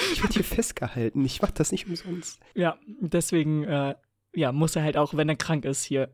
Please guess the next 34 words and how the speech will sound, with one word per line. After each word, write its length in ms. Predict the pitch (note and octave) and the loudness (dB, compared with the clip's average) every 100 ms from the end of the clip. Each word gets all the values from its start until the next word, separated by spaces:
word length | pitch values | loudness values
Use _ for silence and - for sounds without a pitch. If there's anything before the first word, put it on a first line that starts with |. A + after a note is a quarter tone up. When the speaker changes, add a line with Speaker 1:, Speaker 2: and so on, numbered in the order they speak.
| - | -2
Speaker 2:
äh, 220 | C#3 B2 | 0 0
erscheinen. 520 | - C#3 - B2+ C3+ F3 - | 0 2 2 0 -2 -6 -8
Das 220 | C#3 - | -8 -8
ist 220 | F4 - | -6 -4
natürlich 260 | C#3+ D3 - | -4 -6 -4
ganz 240 | C#3 - | -4 -4
wichtig. 920 | C3 - - - - F#3+ - - - _ | -6 -2 0 2 2 0 -2 -10 -10 _
<laughs> 60 | - - - - B3+ E3 A#3 - - - F#4+ - G4+ - - - C#4+ C4+ - - | -8 -4 0 2 2 0 -4 -6 -10 -6 -2 2 2 0 -2 -2 -2 -4 -8 0
Ah, 340 | F#3+ E3+ D#3 C#3+ | 2 4 2 0
ja, 240 | E3+ D#3 D3 | 2 2 2
ich 160 | F3 G#3 | 2 2
weiß 200 | F#3+ D#3+ | 0 0
nicht, 80 | |
es 100 | E3 | -2
ist 140 | E3 E3+ | -2 0
halt 180 | D3+ A3 | 0 2
irgendwie 440 | D#3+ C#3+ C#3 C#3 | 0 0 0 0
insane, 540 | - D3 - C#3 C#3+ C#3+ | 0 -2 2 2 2 2
so 140 | D3+ | 2
drüber 260 | C#3+ D3+ D3 | 4 4 4
nachzudenken. 680 | D3 E3 - C3 B2 D3+ F3 - - - | 4 2 0 0 2 0 0 -6 -8 2
Und 280 | F3 D#3+ F3 | 4 4 2
mir 160 | D#3+ | 4
war 160 | F3 C4 | 4 2
eigentlich 180 | A#3 F#3+ | 2 0
auch 140 | D#3 | 2
gar 120 | D#3+ | 4
nicht 140 | F#3 F3+ | 4 4
bewusst, 340 | D3 F3 - | 4 2 2
dass 140 | D#3 | -2
du 120 | - D3+ | 0 0
schon 200 | E3+ D#3 | 2 2
direkt 320 | D#3 F3+ - | 2 2 0
in 200 | F3 | -2